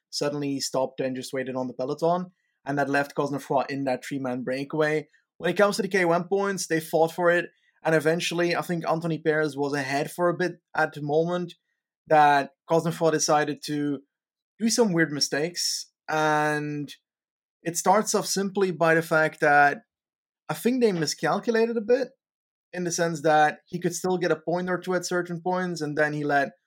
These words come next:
Cousin go for it and just t-, let Cousin take the K O M point, and Perez and Cosnefroy didn't go for it anymore. It was odd behavior. What notable highlights did you see in that weird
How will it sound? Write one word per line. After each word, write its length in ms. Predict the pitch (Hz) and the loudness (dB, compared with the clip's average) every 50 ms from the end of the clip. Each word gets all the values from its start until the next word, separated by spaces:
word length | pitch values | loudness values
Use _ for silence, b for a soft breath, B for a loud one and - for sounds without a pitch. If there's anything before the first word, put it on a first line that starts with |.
| _ _ _ _ _ - | _ _ _ _ _ -6
Cousin 400 | 160 151 - 147 143 156 160 165 | -4 -2 0 2 2 2 2 4
go 200 | 175 170 170 170 | 4 4 2 2
for 260 | 170 - 170 175 180 | -2 -4 -2 0 0
it 140 | 180 165 170 _ _ _ _ - | 0 -2 -4 _ _ _ _ -6
and 80 | 156 156 | -6 -4
just 200 | 147 147 - - | -4 -4 -6 -4
t-, 280 | 170 160 135 143 113 120 - - | -4 -4 -4 -4 -8 -10 -10 -4
let 240 | 165 160 160 156 - | -2 -2 -2 -2 -2
Cousin 420 | - 160 131 147 147 147 160 160 | -6 -4 -2 0 0 0 0 0
take 140 | 170 175 165 | -2 -2 -2
the 80 | 160 165 | -2 -2
K 160 | - 170 170 | -2 -2 2
O 80 | 170 | 2
M 160 | 170 170 170 165 | 2 0 0 -2
point, 420 | - 180 180 180 180 180 175 - _ _ _ _ _ _ _ _ _ - | -4 -2 -2 -2 -4 -6 -8 -12 _ _ _ _ _ _ _ _ _ -2
and 640 | 156 151 151 147 147 147 147 147 147 147 143 - - - | 0 2 2 2 2 2 0 -2 -2 -6 -8 -8 -2 2
Perez 320 | 165 160 156 156 151 135 | 6 6 6 6 4 2
and 220 | 147 143 139 135 - | 0 -4 -4 -4 -2
Cosnefroy 580 | 160 143 131 143 - - 156 147 139 139 131 - | -2 -2 -2 -4 -6 0 2 2 2 2 -2 -4
didn't 200 | 156 147 151 147 | -4 -4 -4 0
go 180 | 139 147 160 | 2 2 2
for 180 | 165 - - 175 | 2 0 0 0
it 60 | 170 | 2
anymore. 600 | 170 170 170 170 170 170 180 185 185 185 175 - _ _ _ _ _ _ - | 2 0 0 -2 -2 0 2 2 2 0 -2 -6 _ _ _ _ _ _ -4
It 100 | 165 180 | 2 4
was 160 | 208 214 196 | 4 6 6
odd 220 | 226 226 226 180 165 | 8 6 6 4 4
behavior. 500 | 160 156 160 170 180 151 147 143 135 135 | 2 4 4 4 4 2 2 0 0 0
What 320 | 135 135 156 170 - 156 | 0 4 4 4 4 4
notable 600 | 165 160 160 151 170 175 143 156 156 156 147 135 | 2 2 2 2 2 -2 -2 0 0 0 0 0
highlights 440 | - 151 160 160 160 156 151 139 - | 2 2 4 4 4 2 2 0 -4
did 160 | 143 139 131 | -6 -6 -4
you 100 | 156 156 | -4 -2
see 220 | 160 - 151 139 | -2 -2 -4 -4
in 120 | 131 131 131 | -4 -2 0
that 320 | 127 127 127 131 123 - _ _ _ _ _ _ _ _ _ _ _ _ _ | 0 2 2 0 -2 -4 _ _ _ _ _ _ _ _ _ _ _ _ _
weird 380 | 143 139 151 147 143 139 135 | -8 -2 0 2 2 2 0